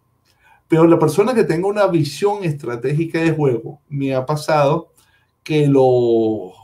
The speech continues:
jugadores que son buenos jugadores de ajedrez y buenos jugadores de Go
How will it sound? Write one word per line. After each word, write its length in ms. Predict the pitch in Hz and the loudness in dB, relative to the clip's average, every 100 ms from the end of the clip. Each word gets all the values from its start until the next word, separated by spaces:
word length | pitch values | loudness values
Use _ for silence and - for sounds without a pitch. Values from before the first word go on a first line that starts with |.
| _ | _
jugadores 680 | 139 131 131 139 156 127 120 | -2 0 2 2 2 0 -2
que 140 | - | -10
son 640 | 113 - 120 123 143 160 165 | -10 -8 -6 -4 -4 -4 -4
buenos 440 | 139 127 151 147 151 | -8 -2 2 2 2
jugadores 720 | 165 151 139 135 147 151 147 | 0 0 -2 -4 -6 -4 -2
de 100 | 151 | -2
ajedrez 720 | 127 131 131 143 139 - _ _ _ _ _ _ | -2 -4 -2 -4 -6 -12 _ _ _ _ _ _
y 120 | - 147 | -2 0
buenos 440 | 127 170 170 131 | 2 4 4 2
jugadores 640 | 123 120 123 131 147 151 | -2 -4 -2 0 0 2
de 120 | 160 | 2
Go 340 | 165 135 127 | 2 0 -2